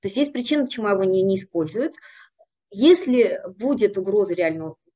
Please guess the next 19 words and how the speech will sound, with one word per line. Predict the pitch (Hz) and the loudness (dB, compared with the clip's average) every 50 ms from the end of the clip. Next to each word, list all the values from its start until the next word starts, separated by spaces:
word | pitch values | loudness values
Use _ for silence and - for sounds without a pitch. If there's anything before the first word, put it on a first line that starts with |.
| _ - | _ -4
утраты, | - 170 160 156 - - | -2 0 0 0 -2 -6
там, | - 151 156 156 | -8 -8 -6 -6
может | 156 - - | -8 -8 -10
быть, | 147 139 - | -14 -16 -14
всего, | - - - 240 220 190 190 226 262 285 285 277 277 277 262 - _ _ _ | -12 -6 -2 0 0 0 2 4 6 8 8 8 6 4 2 -4 _ _ _
включая | _ - 196 196 - 202 190 190 | _ -12 -8 -2 2 2 2 2
Крым, | - 220 226 247 240 226 220 214 - - - - _ - | 0 0 2 4 4 4 2 0 -4 -8 -18 -16 _ 0
но, | 214 240 | 2 4
может | 262 277 254 220 | 4 4 2 0
быть, | 220 220 - | -4 -2 0
в | |
этой | 233 220 202 185 | 0 0 0 -4
ситуации, | - - 208 190 185 180 - - - 175 165 156 147 117 127 110 107 101 107 180 | -4 2 2 2 2 2 0 -2 -2 0 2 2 0 -2 -4 -6 -8 -6 -2 0
э, | 196 185 | 0 0
эти | 190 202 | 2 2
риски | 190 196 196 196 - 185 | 0 0 0 -2 -4 -4
возрастут, | 196 196 214 220 240 240 - - 339 359 349 - - - - - - - _ - | -2 0 0 0 -2 -2 0 2 2 2 2 0 -8 -20 -20 -20 -20 -20 _ -6
но | 208 208 | -2 0
я | 220 220 220 202 214 | 2 2 0 0 -2